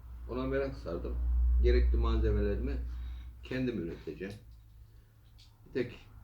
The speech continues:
pan aldım. Şimdi bir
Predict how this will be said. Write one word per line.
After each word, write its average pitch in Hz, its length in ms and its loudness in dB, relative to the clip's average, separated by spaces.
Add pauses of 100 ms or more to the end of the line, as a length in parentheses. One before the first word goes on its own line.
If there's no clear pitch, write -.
(160)
pan 131 160 -2
aldım. 92 300 -6 (2000)
Şimdi 127 600 0
bir 123 160 -2